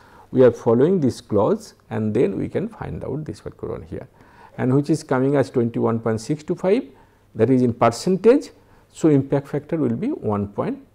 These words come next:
two one six. So, you will get the impact factor of one point two one six that you can find out here.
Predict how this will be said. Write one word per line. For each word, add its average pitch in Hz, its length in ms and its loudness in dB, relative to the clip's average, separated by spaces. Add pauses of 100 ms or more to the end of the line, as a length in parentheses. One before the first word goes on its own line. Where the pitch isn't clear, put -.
(100)
two 131 60 0
one 120 380 0
six. - 520 -10 (580)
So, 151 360 2
you 135 140 2
will 151 160 4
get 151 320 0
the 160 60 2
impact 110 360 -4
factor 110 400 -8
of 160 140 -4 (480)
one 101 240 -4
point 117 320 -8 (320)
two 123 80 -4
one 95 320 -4
six - 400 -10 (120)
that 87 280 -2
you - 60 -10
can - 180 -10
find 78 340 -8
out 71 180 -10
here. - 240 -8